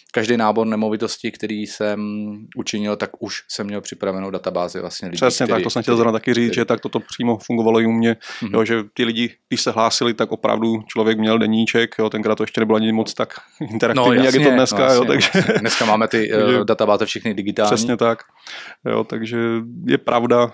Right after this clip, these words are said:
Speaker 2: že v tomto směru člověk musel být takový důslednější, než dneska to fakt naťuká do mobilu, má to tam hned, jo,
Speaker 1: Mhm.
Speaker 2: takže to bylo rychlej-, nebo dneska je to rychlejší,
Speaker 1: Mhm.
Speaker 2: tenkrát to bylo takové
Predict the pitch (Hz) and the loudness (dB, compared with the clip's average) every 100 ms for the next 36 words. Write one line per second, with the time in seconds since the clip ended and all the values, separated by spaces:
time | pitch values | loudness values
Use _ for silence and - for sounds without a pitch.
0 | _ _ _ _ _ - - 127 127 - | _ _ _ _ _ -10 -2 0 0 2
1 | 120 117 117 123 117 113 117 - 123 113 | 2 2 2 2 2 2 -2 -2 -2 -2
2 | - 117 110 117 - 117 113 110 - - | 0 0 4 2 2 0 -2 -2 -2 -8
3 | - _ 113 - 101 107 110 107 113 113 | -14 _ -12 -10 -10 -6 -4 -4 0 2
4 | 110 110 113 110 107 110 110 107 107 - | 4 4 4 4 2 0 0 2 0 -2
5 | - - - _ - 107 101 104 104 107 | -16 -18 -20 _ -10 -8 -8 -8 -2 0
6 | 107 - 110 113 107 113 110 117 113 113 | 0 -2 0 2 2 0 0 0 0 0
7 | - 113 - 113 110 - - - 117 98 | 0 0 0 -4 -4 -8 -20 -12 -10 -4
8 | 110 107 110 107 - 117 113 | -2 0 -2 -4 -2 0 0